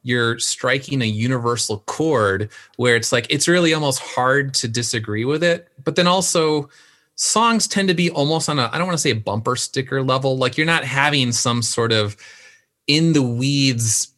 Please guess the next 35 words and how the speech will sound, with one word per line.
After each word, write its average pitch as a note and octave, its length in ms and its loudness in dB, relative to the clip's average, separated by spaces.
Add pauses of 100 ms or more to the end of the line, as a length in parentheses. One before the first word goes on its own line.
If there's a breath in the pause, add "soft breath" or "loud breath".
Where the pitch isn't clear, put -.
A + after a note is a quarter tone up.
(300)
political B2+ 580 0
discussion G#2 1000 -4
on G#2 380 -4
something. G#2+ 480 -2
It's G#2+ 120 -4
just, C3+ 220 -2
like, B2 100 -2
kind C#3 260 -4
of B2+ 60 -2
a A2+ 60 -2
general G#2+ 800 -4 (300 soft breath)
point. A#2+ 460 0
Or, C3+ 300 0
like, E3 200 0
even, A#3 220 2
like, E3+ 180 2
Bruce E3 280 2
Springsteen, D3+ 720 -2
was C#3 120 0
it, C#3 80 -2
like, B2 160 0
forty-one C3 540 0
Shots? A#2+ 640 -2 (380 loud breath)
Um, A2+ 720 2 (100)
that, D#3 320 0
the D3+ 60 0
first C4 280 0
time G#3 220 2
I F3+ 60 2
heard E3+ 240 0
that C#3+ 240 2
song, A2+ 300 -2
it E3+ 140 2
actually, F3 380 0
like, C3 280 -2